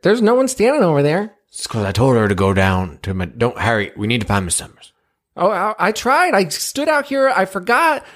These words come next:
Speaker 1: completely what you asked me to say. I have no idea what's going on. I was half expecting a half man, half cat to jump out of the shadows at me, and here I am.
Speaker 2: Yes, uh, well,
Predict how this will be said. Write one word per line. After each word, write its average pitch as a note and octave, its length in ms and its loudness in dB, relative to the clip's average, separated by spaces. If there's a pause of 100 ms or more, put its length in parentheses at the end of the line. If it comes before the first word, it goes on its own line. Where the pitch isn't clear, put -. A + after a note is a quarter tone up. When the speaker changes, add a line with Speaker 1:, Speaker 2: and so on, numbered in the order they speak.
(120)
Speaker 1:
completely C4+ 440 0
what A#3+ 200 2
you C4 160 2
asked D#4+ 260 0
me A#3 140 0
to A3 60 0
say. B3+ 280 4
I A3+ 120 2
have G#3 120 2
no D4+ 240 2
idea A3+ 320 0
what's E3+ 340 -2
going F3+ 300 2
on. C#3 260 0 (220)
I D#4+ 160 2
was F#4 140 0
half D#4 280 0
expecting B3+ 520 -2 (160)
a - 80 -2
half B3+ 320 -2
man, A3 340 2 (140)
half D4 340 -2
cat D#4 580 0
to D3 80 -2
jump C3+ 360 0
out F4 180 4
of D4+ 60 4
the C4+ 60 2
shadows F#3 520 2
at D#3+ 140 0
me, G#3 240 -2 (240)
and G#3+ 240 2
here B3+ 260 2
I E4 140 2
am. G3 360 -2 (1500)
Speaker 2:
Yes, D2+ 560 -2
uh, D#2+ 480 -2
well, F#2+ 280 2